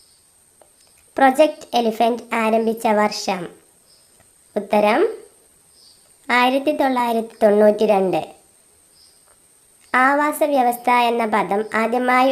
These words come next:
ഉപയോഗിച്ചതാര്? ആർതർ ടാൻസ്ലി. പുഷ്പിക്കുന്നതോടെ നശിക്കുന്ന സസ്യം. ഉത്തരം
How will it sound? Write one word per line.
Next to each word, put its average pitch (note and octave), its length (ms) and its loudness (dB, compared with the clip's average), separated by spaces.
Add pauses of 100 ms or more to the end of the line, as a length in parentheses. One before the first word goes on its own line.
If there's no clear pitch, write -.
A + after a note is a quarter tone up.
ഉപയോഗിച്ചതാര്? G#3 880 0 (1160)
ആർതർ A#3 560 0 (180)
ടാൻസ്ലി. A3 520 -4 (2250)
പുഷ്പിക്കുന്നതോടെ D4 920 2 (100)
നശിക്കുന്ന A3+ 500 0 (100)
സസ്യം. G3 460 -4 (1080)
ഉത്തരം G#3+ 500 0